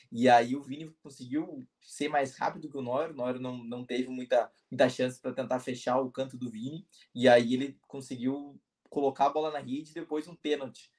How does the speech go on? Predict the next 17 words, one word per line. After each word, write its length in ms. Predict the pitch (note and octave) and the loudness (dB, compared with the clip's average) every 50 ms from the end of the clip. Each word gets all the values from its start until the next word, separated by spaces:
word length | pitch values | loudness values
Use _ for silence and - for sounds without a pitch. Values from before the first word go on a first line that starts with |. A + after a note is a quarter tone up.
| _ _ _ | _ _ _
contra 240 | - B2+ B2+ B2+ | -10 -10 -8 -6
o 40 | C3 | 0
Manuel 360 | B2+ C3 C3 C3 C3 C#3 D3 | 2 2 2 4 2 0 0
Neuer. 320 | D3+ C3+ B2+ B2 A#2+ A#2 - _ _ _ _ _ - | 0 2 2 2 2 0 -4 _ _ _ _ _ -14
Então, 760 | A#2 A2+ - A#2+ A#2+ C3+ D3 D3+ D#3 D3+ D3+ D3 C#3 C#3 - _ - | -10 -4 0 2 2 2 2 0 -2 -4 -4 -8 -8 -10 -12 _ 0
cara, 200 | - D3+ E3+ C3+ A#2 A2+ A2+ G#2+ G#2 G#2 | 2 4 4 4 2 0 -6 -8 -6 -6
era 160 | G#2+ A#2 B2+ | -6 -6 -6
um 80 | C3+ | -8
desafio 340 | C3+ B2+ C3+ C3 B2+ - C#3 | -4 -4 -4 -4 -4 -6 -10
muito 240 | C#3 C#3+ D3 C#3+ D3 | -10 -10 -10 -10 -6
grande 400 | B2 B2 B2 B2+ C3+ C#3 - C#3+ | -4 -4 -2 -2 -4 -6 -8 -10
e 320 | D#3 D#3+ D#3 D3+ D4 D3 | -8 -8 -8 -6 -4 -4
o 60 | C#3 B2+ | -4 -4
Vini 220 | B2 B2+ C3+ C#3 | -4 -6 -4 -2
demonstra 500 | C#3 C#3+ C3+ B2 B2 B2+ C3 - - D3+ | -2 -2 -2 -2 -6 -6 -6 -4 -4 0
um 80 | C#3 C3+ | 0 0
amadurecimento 920 | C3 C3 B2+ B2 B2+ C3 B2+ - - A#2+ B2+ - - E3 E3 D#3+ D3 | 2 0 -2 -4 -4 -8 -8 -10 -10 -12 -12 -10 -10 -10 -8 -8 -6